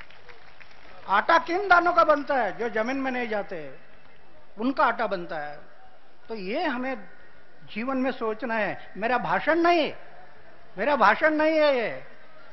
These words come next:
एक स्वामी विवेकानंद की किताब हाथ में आई, पढ़ना शुरू कर दिया, जीवन का धागा हाथ में आ गया। क्या समझ में आ गया?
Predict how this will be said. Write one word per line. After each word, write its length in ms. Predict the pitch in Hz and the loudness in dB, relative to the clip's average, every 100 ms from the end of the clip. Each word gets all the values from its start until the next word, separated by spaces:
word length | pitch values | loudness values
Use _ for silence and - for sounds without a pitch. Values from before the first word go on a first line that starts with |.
| - - - - - - - - - - - - - - - - - - - - - - - - - - - | -12 -12 -14 -14 -14 -14 -14 -14 -14 -14 -12 -12 -12 -12 -12 -12 -12 -12 -12 -12 -12 -12 -12 -12 -12 -10 6
एक 300 | 220 359 - | 10 10 8
स्वामी 360 | - 311 330 330 | 6 6 6 2
विवेकानंद 560 | 320 320 320 311 311 | 6 4 4 2 0
की 120 | 320 | -2
किताब 360 | 311 302 311 294 | -4 -2 0 4
हाथ 260 | 262 294 311 | 4 2 2
में 100 | 285 | 2
आई, 400 | 285 285 160 135 - - - - - - - - - - - - - - - - - - - - - - - - - | 2 0 -4 -8 -12 -12 -12 -12 -12 -12 -12 -12 -14 -14 -14 -12 -12 -12 -12 -12 -12 -12 -12 -12 -12 -12 -12 -8 2
पढ़ना 320 | 240 285 320 | 4 8 8
शुरू 260 | 302 311 311 | 6 4 2
कर 200 | 311 294 | 4 4
दिया, 460 | 294 285 247 143 - - | 6 6 6 4 -2 -10
जीवन 380 | 160 269 294 302 | -6 2 2 2
का 100 | 302 | 0
धागा 380 | 240 233 269 277 | 0 2 4 4
हाथ 200 | 254 269 | 2 0
में 100 | 254 | -2
आ 120 | 240 | 0
गया। 320 | 233 233 202 147 147 - - - - - - - - - | 0 2 2 -2 -6 -12 -12 -12 -12 -12 -12 -12 -12 -2
क्या 220 | 247 285 | 4 6
समझ 300 | 311 294 294 | 6 4 4
में 160 | 285 277 | 4 4
आ 120 | 269 | 4
गया? 400 | 254 254 277 330 | 4 6 8 6